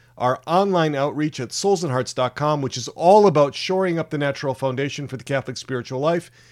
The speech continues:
It's all about overcoming the psychological obstacles to being loved and to loving God and neighbor. This is episode sixty-one. It's released on March twenty-ninth, twenty twenty-one, and it's titled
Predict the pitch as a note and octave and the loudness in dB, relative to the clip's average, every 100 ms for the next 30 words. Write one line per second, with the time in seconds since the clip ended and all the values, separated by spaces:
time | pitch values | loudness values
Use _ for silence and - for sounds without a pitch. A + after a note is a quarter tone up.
0 | _ _ _ G#2+ - - C3 E3+ F#3 C#3 | _ _ _ -10 -8 0 6 6 8 8
1 | C3+ - A#2+ D3 D#3+ - E3 D#3 D#3+ C3 | 6 4 0 2 2 4 4 4 4 2
2 | - C3+ B2 A#2+ D#3 F#3+ F3+ E3+ B2+ B2+ | 0 -2 0 4 6 6 2 0 2 0
3 | - C3 A#2+ B2 A#2+ - - - _ - | 0 -10 -6 -6 -6 -8 -16 -20 _ -4
4 | A#2 F#2 D3 F3+ G3+ D3+ B2 A2 G#2+ G#2 | -4 -4 -4 0 4 4 2 0 0 0
5 | G2+ G2 - _ _ A#2 A#2 A#2+ A#2 A2 | -4 -10 -20 _ _ -6 -4 -2 -2 -4
6 | G#2 A#2+ A#2+ A#2+ A#2 G2+ A2 G#2+ G2+ F2+ | -4 0 0 0 -4 -8 -8 -6 -8 -12
7 | G2 G#2+ G2 F#2+ G2 A2 A2 - - E3 | -10 -6 -6 -6 -8 -8 -8 -10 -4 -2
8 | F#3+ - F3+ B2+ - F3 - D#3 C3+ C3+ | -2 -2 -2 -2 -8 -8 -4 -2 2 0
9 | C3+ A#2+ _ _ - C#3 - D3+ C#3+ C3+ | 0 -6 _ _ -8 -8 -6 -4 -4 -4
10 | B2+ B2 C#3 F3 - - D3+ A#2 A2 A2 | -6 -2 -2 -2 -6 -8 -4 -4 -4 -6
11 | - - F3 F3 D3 - A#2+ A#2 A#2+ B2+ | -12 -10 -4 -2 -2 -4 -4 -4 -4 -4
12 | B2+ - _ _ _ C3 D3 D3 - - | -8 -12 _ _ _ -4 -4 -6 -10 -10
13 | - D#3+ D3+ D3+ D3 | -4 -2 -2 -4 -6